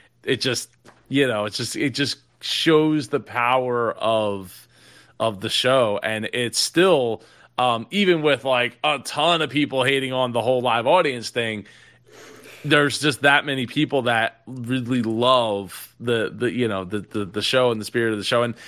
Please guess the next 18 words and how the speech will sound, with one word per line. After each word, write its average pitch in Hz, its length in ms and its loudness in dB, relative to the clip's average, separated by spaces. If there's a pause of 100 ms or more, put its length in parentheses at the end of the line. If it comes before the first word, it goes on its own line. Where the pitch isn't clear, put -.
yeah, 160 220 8
I 170 240 4
don't 233 140 2
think 254 140 -4
the 202 60 -4
show 202 200 2
got 170 240 4
really 156 160 0
popular 147 400 0
until 135 240 -2
Mark 127 320 2
got 95 260 0
there, 78 480 -4
uh, 101 320 0
in, 104 180 -8
in 104 140 -10
season 98 560 -8 (380)
three, 107 1000 -4